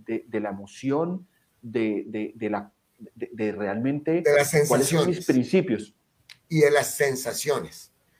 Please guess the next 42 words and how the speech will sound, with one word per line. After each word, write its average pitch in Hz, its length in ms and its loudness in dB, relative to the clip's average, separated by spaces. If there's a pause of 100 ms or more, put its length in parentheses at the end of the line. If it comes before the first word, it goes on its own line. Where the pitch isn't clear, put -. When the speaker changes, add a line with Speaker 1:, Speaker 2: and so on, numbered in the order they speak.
(160)
Speaker 1:
Totalmente 104 460 4
Speaker 2:
Porque 143 120 10
Speaker 1:
de 143 80 8
acuerdo 107 180 4
Speaker 2:
digamos 104 320 0
Speaker 1:
contigo. 92 180 -4
Speaker 2:
que - 40 -20
pueden 156 260 0
haber 151 240 -2
muchas 156 400 -6
teorías 135 520 2
y 160 80 -6
todo, 151 440 -2
pero 127 520 2 (600)
todos 147 240 6
los 160 160 0
organismos 131 500 -2
somos 139 240 -8
diferentes. 104 720 -10 (1500)
Entonces, 135 960 0
Speaker 1:
Valiosísimo. - 60 -20 (240)
Speaker 2:
uno 165 260 6
muchas 165 420 0
veces 151 280 0
no 156 100 -2
se 156 120 -6
puede 151 200 4
ir 147 80 -8
solo 151 320 2
por 151 140 -2
lo 147 100 -4
que 123 80 -10
está - 180 -12
escrito, 139 560 -8 (220)
sino 127 320 -6
tiene 123 260 -6
que 139 160 -2
ir 123 100 -6
un 123 160 -6
poco 131 280 -2
más 123 260 -4
allá. 117 380 -4